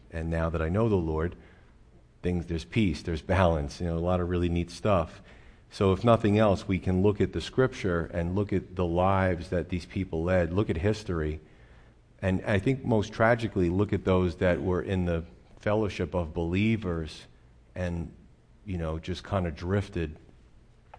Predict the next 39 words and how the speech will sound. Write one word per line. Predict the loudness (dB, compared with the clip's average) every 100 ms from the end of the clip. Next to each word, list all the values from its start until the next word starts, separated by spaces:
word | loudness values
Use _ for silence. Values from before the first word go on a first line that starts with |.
| -14 -4
and | 2
learn | 4 2
some | 0 -2
lessons | 0 -2 -4 -8
from | -6
this, | -6 -6 -8
if | -2
nothing | -2 -2 -4
else, | -4 -4 -10 -18 -20 -6
what | 0 2
not | 2 0 0
to | -4
do. | -4 -4 -6 -12 -20 -20 -20 -20 -20 -20 -20 -8
So | 2
we're | 4
gonna | 6
look | 8 6
at | 6
this | 2 4
in | 2 0 -10 -10
seven | 4 6 6 6 4 0
short | -8 -2 0 0 0
parts, | 4 6 4 -2 -12 -10 -4
and | -4 -4
starting | -2 0 2
with | 0
verse | 0 -2 0
one. | 2 2 0 -8 -20 -20 -20 -20 -20 -20 -20 -20 -20 -20 -8
It | -6 -4
says, | 4 4 4
"In | 2 2
the | 4
twelfth | 2 4 4 4 2
year | 2 4
of | 2 -2 2
Ahaz, | 2 4 4 2 0
king | 0 2
of | 2
Judah, | 0 0 4 2